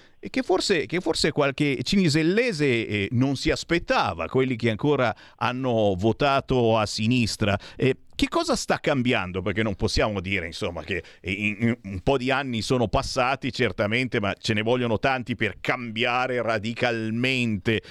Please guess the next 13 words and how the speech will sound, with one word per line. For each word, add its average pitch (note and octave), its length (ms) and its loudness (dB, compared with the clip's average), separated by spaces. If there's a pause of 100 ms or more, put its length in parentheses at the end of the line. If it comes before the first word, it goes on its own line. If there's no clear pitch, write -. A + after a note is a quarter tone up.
(140)
una A2 200 2
città, C3+ 440 0
sempre B2+ 480 -2
che A#2 120 0
ce A#2 120 0
ne G2 120 2
sia A2 240 0
bisogno. F#2 580 0 (400)
Augusto, A3 380 0
cos'è B3+ 260 0
cambiato A#2 640 0
da F#2 120 0
quando D3+ 480 0